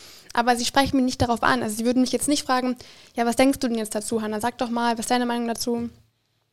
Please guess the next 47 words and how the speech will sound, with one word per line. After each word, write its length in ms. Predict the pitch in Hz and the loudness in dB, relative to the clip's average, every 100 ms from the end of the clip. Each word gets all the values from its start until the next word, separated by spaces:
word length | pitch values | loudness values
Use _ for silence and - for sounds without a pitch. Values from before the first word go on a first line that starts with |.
| _ | _
Das 160 | 254 233 | -2 2
würden 140 | 247 | 4
die 40 | 254 | 4
mich 180 | 262 262 | 0 0
halt 120 | 254 | 0
nicht 200 | 277 - | 0 2
fragen. 400 | 311 247 208 202 | 4 4 4 -2
Also 180 | 208 208 | -4 -2
die, 220 | 214 208 | -2 -2
ähm, 160 | 220 226 | -2 -4
schweigen 380 | - 254 240 | 0 0 0
einfach 240 | 233 - 214 | -4 -6 -4
darüber, 400 | 208 214 208 196 | -2 2 2 4
weil 100 | 208 | 2
sie 120 | 214 | 2
Angst 260 | - 269 - | -2 -6 -6
haben. 300 | 208 196 208 - _ _ | -4 -4 -8 -16 _ _
Also 160 | 220 202 | -4 0
glaube 320 | 196 254 254 | 4 6 4
ich 80 | 214 | 2
zumindest, 440 | - 214 208 208 | -4 -2 -2 -4
ne, 60 | 240 | -6
dass 100 | 220 | -4
sie 80 | 208 | -2
diesen, 360 | 208 208 208 - _ _ _ _ | 0 0 -2 -6 _ _ _ _
diese 200 | 226 226 | -2 -2
Konfrontation 720 | - 254 - 247 240 - 269 226 | 0 -2 0 0 0 0 2 2
einfach 240 | 214 208 | -2 -2
meiden 340 | 226 247 220 196 | 2 2 2 0
möchten. 440 | 196 - 196 208 - _ _ _ _ | -2 -6 -8 -8 -14 _ _ _ _
Und 100 | 233 | -4
das 160 | 226 220 | -2 -2
ist 140 | 247 | -4
schade. 420 | - 254 262 220 233 | 0 2 2 2 2
Wobei 280 | 233 254 | 4 4
wir 60 | 254 | 4
jetzt 200 | 294 - | 0 0
in 60 | 285 | -2
letzter 260 | 294 285 277 | -2 -2 0
Zeit 240 | 285 285 | 0 2
ein 80 | 247 | 0
bisschen 400 | 320 - 311 262 | -2 0 0 0
mehr 260 | 233 233 | 0 0
auch 140 | - 214 _ | -2 -4 _
wieder 360 | 226 220 214 - - | -8 -4 -4 -6 -2
darüber 380 | - 220 214 220 | 0 2 0 0
reden. 400 | 233 262 285 294 | 0 0 0 -2